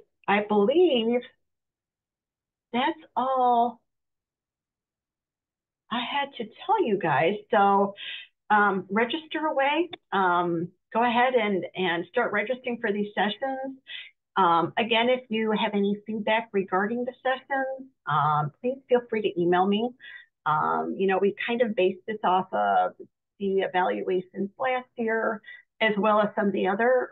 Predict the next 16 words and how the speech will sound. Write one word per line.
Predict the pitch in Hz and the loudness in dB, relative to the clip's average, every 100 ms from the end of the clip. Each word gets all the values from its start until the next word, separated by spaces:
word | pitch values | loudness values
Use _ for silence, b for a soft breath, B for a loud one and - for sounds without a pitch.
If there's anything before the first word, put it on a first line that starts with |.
| - | -8
requests | 247 - 277 285 - | -8 -4 -4 -4 -2
that | 269 254 | -4 -2
we | 254 254 | -4 -4
received | 262 269 254 262 - | -6 -6 -6 -6 -2
throughout | 233 247 247 | -2 -2 -4
the | |
year, | 233 233 226 226 B B B _ - | -4 -2 -2 -4 B B B _ -4
and | 196 - | -4 0
felt | 226 - | 0 2
like | 196 196 | 0 0
we | 208 196 | 0 0
had | 190 | -4
a | - - | -8 -4
pretty | 349 330 320 | 0 0 2
good, | 247 247 240 240 233 - - | 4 4 4 2 0 -2 -6
um, | 170 107 - | -4 -2 -4